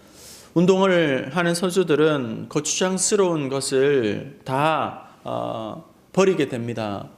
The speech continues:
운동에 방해가 되는 것, 기록에 방해가 되는 것,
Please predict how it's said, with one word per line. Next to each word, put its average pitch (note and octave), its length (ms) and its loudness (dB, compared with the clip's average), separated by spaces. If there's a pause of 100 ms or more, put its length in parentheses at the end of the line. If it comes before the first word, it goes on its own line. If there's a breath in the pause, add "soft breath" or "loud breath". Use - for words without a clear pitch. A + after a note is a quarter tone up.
(180 loud breath)
운동에 E3+ 440 4
방해가 E3+ 580 0
되는 C#3 360 -4
것, G#2+ 280 -4
기록에 F#3 480 2
방해가 C#3+ 440 -4
되는 B2+ 420 -6
것, G#2+ 220 -6